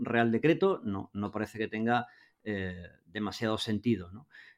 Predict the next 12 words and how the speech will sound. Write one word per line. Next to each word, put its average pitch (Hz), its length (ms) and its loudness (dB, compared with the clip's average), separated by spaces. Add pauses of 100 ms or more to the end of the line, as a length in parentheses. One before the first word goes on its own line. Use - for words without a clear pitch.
(120)
Eh, 92 600 -4
por 107 120 -4
lo 98 120 -2
tanto, 107 340 0
los 117 260 2
efectos 110 380 -8
pueden 113 240 0
ser 110 220 -4
de, 117 260 4
de 107 160 -4
todo 107 220 -2
tipo. 101 340 -4